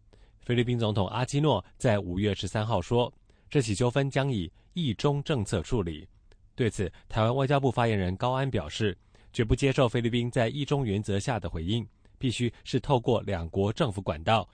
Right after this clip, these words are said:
正式回应台湾诉求。国民党籍的台湾立法院院长王金平也说，菲律宾不能以这样的态度对待台湾。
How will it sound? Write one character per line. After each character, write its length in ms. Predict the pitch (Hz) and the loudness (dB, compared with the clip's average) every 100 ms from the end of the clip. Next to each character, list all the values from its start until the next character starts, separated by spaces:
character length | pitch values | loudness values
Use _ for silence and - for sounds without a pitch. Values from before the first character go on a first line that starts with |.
| - | -8
正 160 | - 127 | -2 0
式 240 | - 120 | 2 0
回 200 | 92 92 | 0 0
应 120 | 120 | -2
台 140 | 107 78 | -2 -2
湾 140 | 92 | -4
诉 160 | - 104 | -2 -2
求。 360 | - 80 98 - _ _ _ _ _ _ - | -2 -2 -2 -4 _ _ _ _ _ _ -10
国 100 | - | -2
民 80 | 117 | 2
党 140 | 117 95 | 2 2
籍 140 | 98 | 2
的 100 | 101 | 0
台 220 | 95 101 | 2 0
湾 280 | 107 117 123 - | 2 2 0 -8
立 160 | - 151 | -2 0
法 160 | 120 87 | 2 2
院 180 | 104 | 2
院 200 | 104 139 | 2 0
长 180 | 104 85 | 0 -2
王 180 | 87 90 | -2 -2
金 200 | 101 139 | -2 -2
平 160 | 104 92 | -2 -2
也 120 | 85 | -2
说， 300 | - 120 110 - _ - _ - | 0 0 0 -8 _ -20 _ -6
菲 160 | 143 | 2
律 80 | 131 | 2
宾 180 | 135 139 | 2 0
不 160 | - | 0
能 220 | 175 98 107 | 0 0 -2
以 140 | 85 | -4
这 100 | 127 | -2
样 160 | 110 95 | -2 -2
的 60 | |
态 180 | 101 104 | 0 0
度 180 | 101 90 | 0 -2
对 200 | - 117 | -2 -2
待 140 | 92 | -2
台 180 | 90 76 | -4 -6
湾。 240 | 80 101 | 0 0